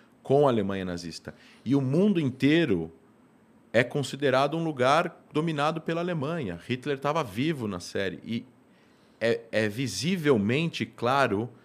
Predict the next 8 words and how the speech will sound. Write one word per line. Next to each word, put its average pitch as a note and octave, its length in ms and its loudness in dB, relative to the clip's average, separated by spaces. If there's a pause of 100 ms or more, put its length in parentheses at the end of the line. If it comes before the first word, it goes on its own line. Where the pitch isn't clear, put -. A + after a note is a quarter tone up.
(260)
que C#3 140 -4
isso C#3+ 240 -4
não C#3+ 260 2
era C3 220 6
uma E2+ 140 0
opção. - 420 -8 (800)
Porque A2 220 -4
isso C#3 360 -2